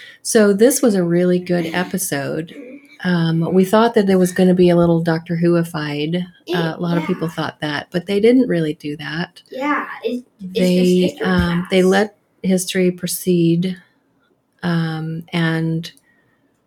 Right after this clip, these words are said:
Speaker 1: they didn't back away from showing things as they were,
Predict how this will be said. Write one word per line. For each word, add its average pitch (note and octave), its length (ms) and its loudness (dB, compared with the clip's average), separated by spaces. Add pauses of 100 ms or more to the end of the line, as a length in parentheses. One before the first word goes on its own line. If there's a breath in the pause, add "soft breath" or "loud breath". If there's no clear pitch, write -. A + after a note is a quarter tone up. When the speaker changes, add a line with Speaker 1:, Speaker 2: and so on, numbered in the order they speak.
(560)
Speaker 1:
they F3+ 160 2
didn't G3+ 300 2
back F3 240 0
away D#3+ 280 0
from D#3+ 240 -8
showing E3 720 0 (460 loud breath)
things D#3+ 320 -4
as E3 240 -6
they D#3 120 -6
were, D3 600 -6